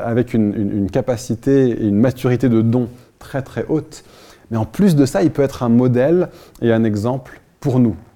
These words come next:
Différentes personnes ce week-end, j'en suis convaincu, au contact d'Hervé Guillois, vont grandir dans le prophétique. Et ce sera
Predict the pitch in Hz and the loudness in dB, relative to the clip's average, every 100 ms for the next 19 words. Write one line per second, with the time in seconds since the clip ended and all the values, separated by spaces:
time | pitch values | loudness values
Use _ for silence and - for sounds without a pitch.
0 | _ _ _ _ - 123 104 143 160 151 | _ _ _ _ -10 -6 -2 0 0 0
1 | 143 135 117 151 139 131 113 101 165 131 | 0 -2 -2 -2 0 0 -2 0 -2 -2
2 | 113 - - 143 127 113 165 135 - 131 | -4 -8 -6 -4 -2 0 0 0 -2 -4
3 | 175 160 123 117 113 117 117 131 151 120 | -2 -2 -2 0 0 0 0 0 -2 0
4 | 135 113 107 139 120 143 120 107 123 131 | 0 0 -2 0 0 -2 -2 -2 -2 -2
5 | 110 - 104 - 101 - - 104 110 - | -2 -4 -8 -8 -10 -10 -8 -6 -8 -4
6 | 147 | -4